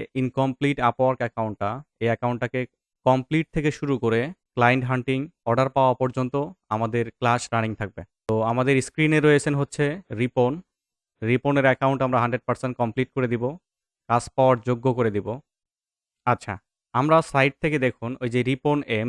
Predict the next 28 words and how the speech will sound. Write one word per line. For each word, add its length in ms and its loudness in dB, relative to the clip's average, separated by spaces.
ডেটা 280 2
এন্ট্রি 260 -2
লিড 200 0
জেনারেশন, 420 -2
সাইট 220 0
থেকে 140 0
দেখুন 240 -4
ওনার 280 4
প্রোফাইলটা 420 2
সেভেন্টি 380 2
পার্সেন্ট 320 0
কিন্তু 200 -2
ওখানে 240 -4
কমপ্লিট 360 -2
রয়েছে। 240 -6
আমাদের 280 4
কাজ 160 4
পাওয়ার 260 8
স্বার্থে 400 0
এটা 220 0
হান্ড্রেড 280 -4
পার্সেন্ট 320 -2
কমপ্লিট 300 -4
করে 160 -4
ফেলতে 220 -8
হবে। 140 -10
এটা 120 2
কমপ্লিট 300 0